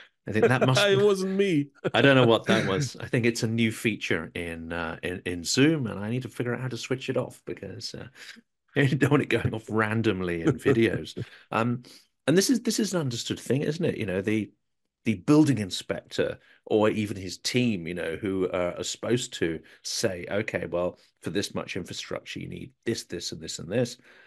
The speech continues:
Speaker 1: I mean, they probably turn up to work in a brand new Lexus or something, or,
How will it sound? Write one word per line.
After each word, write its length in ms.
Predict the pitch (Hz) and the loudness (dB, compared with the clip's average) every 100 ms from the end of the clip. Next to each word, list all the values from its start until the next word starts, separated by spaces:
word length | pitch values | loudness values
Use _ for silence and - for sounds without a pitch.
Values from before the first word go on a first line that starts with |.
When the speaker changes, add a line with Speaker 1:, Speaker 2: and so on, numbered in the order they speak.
| _ _ | _ _
Speaker 1:
I 120 | - | 0
mean, 180 | 135 - - _ _ _ _ _ _ _ _ _ _ _ _ | 0 0 -10 _ _ _ _ _ _ _ _ _ _ _ _
they 100 | 139 | -2
probably 300 | 139 147 127 | 0 0 0
turn 180 | 117 117 | 0 -2
up 80 | - | -2
to 80 | 98 | -2
work 360 | 95 117 123 110 | 2 2 2 -4
in 80 | |
a 40 | 90 | -4
brand 280 | 104 101 95 | -6 -4 -4
new 100 | 92 | -2
Lexus 480 | 110 - - 131 | -4 -6 -8 -2
or 80 | 101 | -2
something, 500 | - 87 85 82 82 | -4 -8 -10 -10 -8
or, 360 | 80 78 - | -8 -8 -10